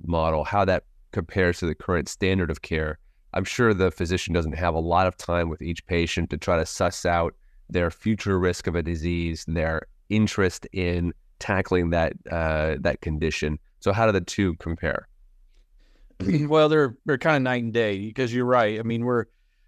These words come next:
Speaker 2: we're always, uh, strung within the time limits of the visit to, um, identify,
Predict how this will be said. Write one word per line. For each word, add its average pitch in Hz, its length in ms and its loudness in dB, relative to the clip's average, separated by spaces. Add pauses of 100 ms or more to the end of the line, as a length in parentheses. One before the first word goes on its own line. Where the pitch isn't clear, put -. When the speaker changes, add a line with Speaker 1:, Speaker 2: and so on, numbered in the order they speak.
Speaker 2:
we're 131 140 4
always, 151 680 2
uh, 120 220 2
strung 131 340 0
within 120 260 0
the 113 100 -2
time 123 340 0
limits 113 260 -2
of 110 120 -4
the 104 100 -6
visit 110 460 0
to, 110 520 -2 (380)
um, 104 320 2
identify, 110 840 4